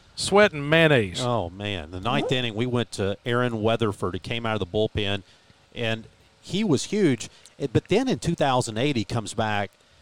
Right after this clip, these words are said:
Speaker 2: And, look, we didn't have the success we wanted to as a team, but it wasn't because of Aaron Weatherford. He, these numbers are amazing. He was three and one. He had seven saves.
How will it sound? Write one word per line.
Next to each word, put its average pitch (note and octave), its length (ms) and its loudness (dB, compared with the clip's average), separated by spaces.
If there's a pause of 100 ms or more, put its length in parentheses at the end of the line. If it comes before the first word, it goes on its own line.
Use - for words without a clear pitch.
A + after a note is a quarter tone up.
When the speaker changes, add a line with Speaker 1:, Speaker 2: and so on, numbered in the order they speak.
(420)
Speaker 2:
And, E3 440 -6
look, C#3 200 4
we F#3+ 100 4
didn't D#3+ 180 2
have C3 160 2
the G#2 80 -2
success - 480 -2
we G#2+ 100 2
wanted G#2 280 -2
to A2 120 2
as F#2 100 2
a F2+ 60 0
team, G#2 320 -4
but A#2 80 0
it A#2 100 -2
wasn't C#3+ 260 0
because G#2+ 260 -2
of G#2 60 -2
Aaron G#2+ 200 0
Weatherford. F#2+ 500 -4
He, E3 240 -8 (560)
these - 280 -2 (100)
numbers G#2+ 340 0
are G2 120 0
amazing. F#2 400 -6 (420)
He C#3+ 140 -2
was A#2+ 180 2
three G3+ 240 2
and E3+ 100 0
one. A2 200 0
He G#2 60 -4
had G2+ 140 -2
seven D3+ 400 0
saves. F2+ 560 -4